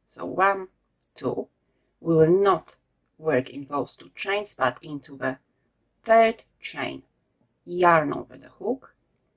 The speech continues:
insert the hook into this third chain, yarn over, pull through, yarn over, pull through two loops, and yarn over, pull through two loops.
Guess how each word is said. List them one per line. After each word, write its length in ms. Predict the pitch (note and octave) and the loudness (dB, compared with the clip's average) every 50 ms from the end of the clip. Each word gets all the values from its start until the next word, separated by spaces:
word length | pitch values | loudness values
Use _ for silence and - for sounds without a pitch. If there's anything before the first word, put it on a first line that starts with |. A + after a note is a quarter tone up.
| _ _ _ _ _ _ _ | _ _ _ _ _ _ _
insert 480 | F3 F3 E3+ E3 - - F3+ E3 D#3 C3 | -4 -2 -2 -2 -2 -2 0 0 0 -2
the 80 | B2+ | -4
hook 260 | - - - - - _ - | -4 -6 -8 -12 -12 _ -16
into 300 | D#3 D3+ D3 C#3 - - | -14 -14 -14 -14 -18 -20
this 220 | - - - _ - | -20 -20 -20 _ -6
third 340 | E3+ D3+ - - - - - - | -4 -2 -2 -4 -6 -12 -20 -20
chain, 520 | - - - C3 - - A3 B3 C4+ C4+ _ _ _ _ _ _ _ _ _ _ _ _ _ | -16 -10 -8 -8 -8 -6 -4 -4 -4 -4 _ _ _ _ _ _ _ _ _ _ _ _ _
yarn 500 | - F3+ F3+ G3+ G#3 A3 A3+ A#3+ A#3 A3+ | -16 -8 -2 0 0 0 0 0 -2 -2
over, 460 | G3+ G3 F#3+ F#3 F3 F3 F3 F3+ F3 _ _ _ _ _ _ _ _ _ _ _ _ _ _ _ _ _ | -4 -6 -6 -8 -8 -8 -8 -8 -8 _ _ _ _ _ _ _ _ _ _ _ _ _ _ _ _ _
pull 280 | - - D3 C3+ B2+ C3+ | -8 -4 -2 -2 -2 -4
through, 300 | _ _ - A#2 - - _ _ _ _ _ _ _ _ _ _ _ _ _ _ _ _ _ | _ _ -20 -20 -20 -20 _ _ _ _ _ _ _ _ _ _ _ _ _ _ _ _ _
yarn 460 | - F3+ F3+ F#3 F3 E3+ D#3+ D#3 D#3 | -12 -4 0 2 4 4 2 0 -2
over, 340 | D#3 D3 C3+ - - - - _ _ _ _ _ _ _ _ _ _ _ _ _ _ _ _ _ _ | -6 -10 -12 -16 -20 -20 -20 _ _ _ _ _ _ _ _ _ _ _ _ _ _ _ _ _ _
pull 240 | - G#3 G3 F3 C#3+ | -4 0 0 0 0
through 260 | - - - - - _ _ _ | -2 -8 -20 -20 -20 _ _ _
two 180 | - - C4 B3+ | -12 -4 -2 0
loops, 480 | B3 A#3+ B3 A#3+ A#3+ _ - - _ _ _ _ _ _ _ _ _ _ _ _ | 2 2 2 0 -2 _ -16 -20 _ _ _ _ _ _ _ _ _ _ _ _
and 220 | - D#3+ D3+ C#3 C3 | -10 -8 -8 -8 -6
yarn 380 | C#3 D3 E3+ G3+ A#3+ B3+ C4 A#3+ | -2 0 2 2 4 4 2 2
over, 440 | G#3 G#3+ G#3 - - G3+ F#3+ F#3+ _ _ _ _ _ _ _ _ _ _ _ _ _ _ _ _ _ | 0 -2 -6 -10 -12 -14 -16 -16 _ _ _ _ _ _ _ _ _ _ _ _ _ _ _ _ _
pull 220 | - D#4 D4+ D4 | -4 -4 -2 -2
through 340 | C#4+ - - F3 F3 F3 F3 _ _ _ _ _ - | -4 -6 -6 -4 -4 -4 -4 _ _ _ _ _ -18
two 160 | - D#3+ C3+ | -10 -8 -6
loops. 420 | A2 - - - _ _ _ _ | -6 -6 -8 -14 _ _ _ _